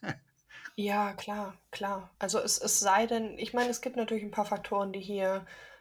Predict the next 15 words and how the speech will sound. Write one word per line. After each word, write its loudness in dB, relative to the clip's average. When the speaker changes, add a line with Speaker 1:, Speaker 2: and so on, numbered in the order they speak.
Speaker 2:
begünstigend 4
oder -2
erschwerend -2
wirken. -4
Ähm, 0
aber 2
ich -6
sage 0
in -6
der -6
Regel -6
drei 2
bis -2
sechs -6
Monate, -4